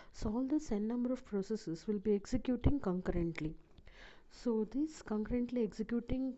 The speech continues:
processes can be either independent process or they can be cooperating process. So what do you mean by an independent process? Independent process are those process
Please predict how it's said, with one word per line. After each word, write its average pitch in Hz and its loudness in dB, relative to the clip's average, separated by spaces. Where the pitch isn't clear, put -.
processes 185 -2
can 190 -2
be 196 0
either 214 -2
independent 254 -2
process 214 -4
or 202 -4
they 196 -2
can 180 -4
be 226 -4
cooperating 208 -2
process. 160 -10
So - -6
what 269 0
do 349 4
you 339 6
mean 226 0
by 220 0
an 240 0
independent 202 -2
process? 160 -6
Independent 311 2
process 240 -2
are 214 0
those 226 -2
process 196 -4